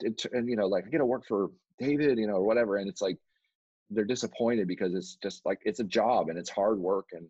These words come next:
you know, I'm a, I'm a limited leader. And so it, it's like in the church, there's all these extra, uh, uh, expectations, layers of expectations that you have to kinda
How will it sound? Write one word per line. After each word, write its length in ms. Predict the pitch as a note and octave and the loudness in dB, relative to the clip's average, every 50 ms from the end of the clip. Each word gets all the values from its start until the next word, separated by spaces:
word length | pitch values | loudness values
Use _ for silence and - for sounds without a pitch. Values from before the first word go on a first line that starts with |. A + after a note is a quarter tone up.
| D#2+ _ | _ _
you 60 | - D#2 | -14 -10
know, 180 | D2 D2+ E2 | -8 -6 -6
I'm 200 | D#2 D#2 F#2 F2+ F2+ | -6 -6 -8 -6 -8
a, 60 | E2+ C#2+ - _ _ - - | -8 -10 -12 _ _ -16 -12
I'm 120 | F2+ F#2+ | -8 -6
a 60 | F#2 | -6
limited 420 | F2 D#2+ F2+ F#2 G2 G2 G2+ F#2 E2+ | -4 -4 -4 -4 -2 -2 -2 -2 -2
leader. 380 | E2+ E2+ F#2+ F#2 E2 D#2+ D#2+ | -2 -2 -2 -2 -2 -2 -4
And 140 | D#2 D2+ D2+ | -6 -8 -8
so 380 | - - G2 F2+ F2+ E2+ C#2+ - _ - - | -4 -2 0 2 2 0 -2 -6 _ -12 -12
it, 100 | F#2+ - - | -12 -10 -10
it's 180 | - F2+ - | -10 -6 -2
like 160 | - F#2 F2+ - _ _ _ - | -2 -2 -2 -4 _ _ _ -8
in 100 | - A2 | -4 -4
the 100 | G#2+ G2+ | -4 -4
church, 320 | - - - D#3+ D#3 - - | -4 -2 -2 -2 -2 -2 -4
there's 140 | G#2 G2 F2+ | -4 -4 -4
all 180 | - F#2+ G#2+ G#2+ | -2 0 0 0
these 120 | G#2 - - F2+ | 0 -2 -4 -6
extra, 280 | - - - - - - F2 - _ _ - F2+ | -6 -6 -4 -6 -6 -6 -8 -12 _ _ -8 -6
uh, 60 | E2+ - _ - | -6 -6 _ -8
uh, 100 | E2 D#2 - - | -10 -8 -6 -6
expectations, 1000 | G2 G2 - - - - C#2+ _ _ - F#2 E2 F#2 - - D2 D2 D2 - - | -6 -6 -8 -8 -12 -14 -14 _ _ -4 -4 -2 -4 -4 -6 -10 -10 -12 -12 -10
layers 380 | - D#2 D#2 E2+ E2+ E2 D#2+ D#2 | -6 -4 -2 0 0 0 -2 -2
of 60 | D#2+ | -6
expectations 640 | C2 - - - - - - - - - D2 C#2 - | -8 -8 -12 -18 -12 -10 -10 -10 -10 -12 -16 -14 -12
that 80 | - - | -12 -12
you 60 | - - | -12 -14
have 100 | C#2 - | -20 -20
to 180 | _ - - | _ -18 -14
kinda 180 | D#2+ D#2 D2+ | -14 -12 -14